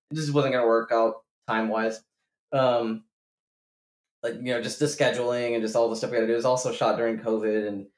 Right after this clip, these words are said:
and that was a big factor. And I was saying, "This guy's gonna play it all the time," but everybody was, you know, trying to, uh, you know, convince me to play the role. And then I was like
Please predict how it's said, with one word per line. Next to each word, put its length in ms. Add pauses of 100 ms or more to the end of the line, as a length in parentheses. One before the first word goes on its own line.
(500)
and 680 (1200)
that 200
was 140
a 60
big 300
factor. 440
And 60
I 240
was 220
saying, 420
"This 180
guy's 140
gonna 180
play 140
it 40
all 120
the 80
time," 240
but 100
everybody 480
was, 760
you 120
know, 320
trying 220
to, 280
uh, 80
you 80
know, 220 (480)
convince 340
me 180
to 100
play 220
the 100
role. 280
And 80
then 80
I 60
was 100
like 280